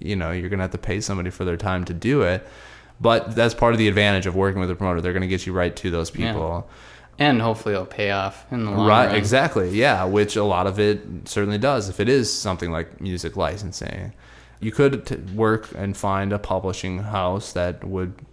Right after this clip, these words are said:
Speaker 1: take your music onto their library. Usually a publishing deal is going to entail you giving up a portion of your rights. If it's a really good publishing deal, or I guess a more lucrative publishing deal, they might find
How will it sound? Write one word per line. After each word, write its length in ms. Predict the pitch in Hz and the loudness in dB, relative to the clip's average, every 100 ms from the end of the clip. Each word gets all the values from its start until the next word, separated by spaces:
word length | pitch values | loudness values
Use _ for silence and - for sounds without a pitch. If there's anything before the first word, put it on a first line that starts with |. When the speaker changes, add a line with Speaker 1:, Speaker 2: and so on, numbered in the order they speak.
| - | -8
Speaker 1:
take 240 | 92 90 | -6 -4
your 80 | 95 | -2
music 260 | 92 92 90 | -2 -4 -4
onto 240 | 90 92 | -2 -2
their 220 | 92 98 | 0 0
library. 600 | 92 85 85 85 85 87 - - - - - | 0 0 0 -2 -2 -4 -8 -20 -20 -20 -10
Usually 320 | 95 98 98 95 | -6 -2 0 0
a 40 | |
publishing 760 | - 92 95 - 95 92 92 - - - - - | 2 0 0 -2 -2 -2 -4 -8 -20 -20 -18 -2
deal 500 | 110 110 104 104 104 98 | 4 6 6 6 4 0
is 120 | 95 | -2
going 260 | 98 95 92 | 0 0 -2
to 360 | 98 92 90 | 0 0 2
entail 320 | 90 90 104 92 | 0 -2 -2 0
you 140 | 92 | -2
giving 340 | 87 90 90 87 | -4 -4 -4 -4
up 140 | 87 | -4
a 60 | 87 | -4
portion 360 | 92 87 - | -2 -2 -2
of 120 | 76 73 | -8 -6
your 120 | 76 | -2
rights. 640 | 101 127 123 120 - - - - - - | 4 6 4 2 -4 -10 -14 -20 -20 -8
If 200 | 107 98 | -6 -2
it's 320 | 87 - - | -4 -4 -4
a 80 | 98 | 0
really 220 | 101 98 | 0 2
good 180 | 131 139 | 2 4
publishing 720 | 143 131 127 127 123 110 - - | 4 4 2 0 0 -2 -4 -2
deal, 260 | 113 110 107 | 2 4 4
or 260 | 95 90 - | 4 2 0
I 140 | 92 | -2
guess 220 | 87 - | -2 -4
a 60 | 76 | -6
more 220 | 87 87 | -4 -4
lucrative 480 | 90 101 107 104 98 | -2 -2 -2 -2 -2
publishing 480 | 107 98 95 98 95 | 0 0 -2 -4 -2
deal, 200 | 92 90 | -2 0
they 160 | 92 | 0
might 320 | 92 90 90 - | 0 0 -2 -6
find 440 | 90 87 87 | -6 -4 -4